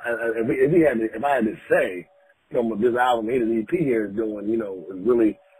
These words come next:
blowing the, you know, blowing the city up by storm and, and different cities and different states by storm. So, I mean, right now, I feel like, you know, my biggest achievement was just getting this, this,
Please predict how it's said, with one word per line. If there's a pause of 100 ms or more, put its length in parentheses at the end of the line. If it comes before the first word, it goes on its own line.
(220)
blowing
the, (120)
you
know,
blowing
the
city
up
by (140)
storm
and,
and
different
cities
and
different
states
by (140)
storm. (480)
So,
I
mean,
right
now, (380)
I
feel
like,
you
know,
my
biggest
achievement
was
just (540)
getting
this, (180)
this,